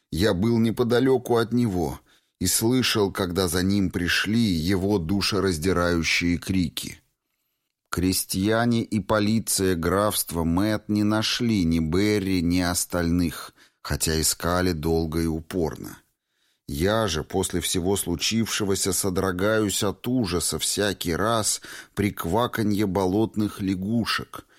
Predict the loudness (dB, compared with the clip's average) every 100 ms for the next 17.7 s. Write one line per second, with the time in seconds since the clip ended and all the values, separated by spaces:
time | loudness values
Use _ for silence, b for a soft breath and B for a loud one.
0 | b b _ 2 4 4 2 2 0 0
1 | -2 -2 0 0 0 0 2 2 2 2
2 | 2 2 2 0 -2 -2 0 0 0 -2
3 | -2 -2 -2 -2 -2 0 0 -2 -2 0
4 | 0 0 0 -2 -2 -2 -2 -2 -4 -2
5 | 0 0 0 0 -2 -4 -8 -8 -14 -18
6 | _ _ _ _ -6 -4 -2 0 0 0
7 | 0 0 2 2 2 2 0 2 0 0
8 | -2 0 0 2 0 0 0 0 0 0
9 | 0 2 0 -2 -10 -12 -14 B B B
10 | -2 0 0 0 -2 -4 -4 -4 -2 -2
11 | -2 -4 -8 -16 B B B 0 2 2
12 | 2 0 -2 -2 -4 -6 -4 0 0 0
13 | 0 -2 -2 -4 -2 0 -2 0 0 0
14 | 0 0 0 0 0 0 0 0 -2 -4
15 | -2 0 0 0 -2 -4 -2 0 2 2
16 | 2 2 0 -2 -2 0 0 -2 -6 -4
17 | -2 -2 -2 -6 -8 -14